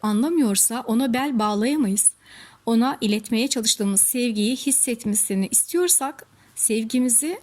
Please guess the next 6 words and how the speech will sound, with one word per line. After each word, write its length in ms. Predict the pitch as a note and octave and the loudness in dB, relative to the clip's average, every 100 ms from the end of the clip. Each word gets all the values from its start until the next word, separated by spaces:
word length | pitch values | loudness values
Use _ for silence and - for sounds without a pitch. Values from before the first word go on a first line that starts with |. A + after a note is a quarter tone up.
| _ | _
onun 360 | G#3+ A#3+ F4+ D4 | 0 2 0 0
birinci 380 | G#3+ A3 G#3 | 0 0 0
sevgi 420 | D#4 - A#3 B3+ B3+ | 0 0 -2 -2 -2
dilinde 380 | G#3+ G#3 G3+ | -4 -4 -6
ifade 480 | C#4 - B3 A3 C4 - - - - - | -10 -14 -12 -6 -2 -2 -4 -20 -20 -20
etmeliyiz. 680 | A3 A#3 G#3+ F#3 - - - | -18 -12 -12 -12 -10 -8 -10